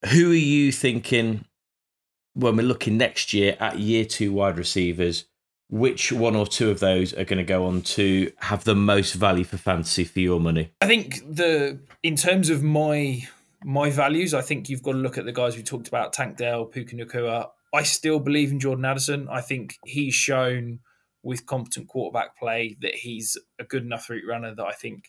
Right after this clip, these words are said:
Speaker 2: you know, he, he's a top twelve dynasty wide receiver for me right now. I think he could be phenomenal next year. Um, I do still really like Jayden Reed. I think he's certainly flashing over the last few
Speaker 1: Yeah.
Speaker 2: weeks. Um, and I think that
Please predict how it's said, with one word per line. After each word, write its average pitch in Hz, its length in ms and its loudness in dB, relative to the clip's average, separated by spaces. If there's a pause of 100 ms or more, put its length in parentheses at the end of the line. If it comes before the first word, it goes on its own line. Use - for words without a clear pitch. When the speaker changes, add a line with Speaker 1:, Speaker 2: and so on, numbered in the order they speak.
(120)
Speaker 2:
you 120 80 -12
know, 107 220 -8
he, 120 200 -14 (100)
he's 117 200 -12
a 101 40 -14
top - 220 -10
twelve 113 240 -8
dynasty 113 340 -10
wide 117 140 -6
receiver 117 420 -8
for 123 120 -6
me 123 120 -8
right 120 260 -6
now. 123 280 -6 (460)
I 117 80 -4
think 113 200 -10
he 117 160 -10
could 117 220 -14
be 117 140 -10
phenomenal 113 680 -8
next - 380 -10
year. 113 300 -8 (520)
Um, 120 480 0 (540)
I 151 60 -2
do 151 280 0
still 156 360 2
really 147 340 2
like 143 240 0
Jayden 131 380 -2
Reed. 139 260 -2
I 135 80 -2
think 131 240 -8
he's 131 300 -2
certainly 123 260 -4
flashing 127 400 -4
over 123 220 -8
the 120 80 -8
last 120 240 -2
few 117 140 2
Speaker 1:
Yeah. 127 100 2
Speaker 2:
weeks. 127 520 -6 (380)
Um, 113 460 -4
and 120 100 -4
I 120 40 -4
think 120 340 -8
that 113 280 -4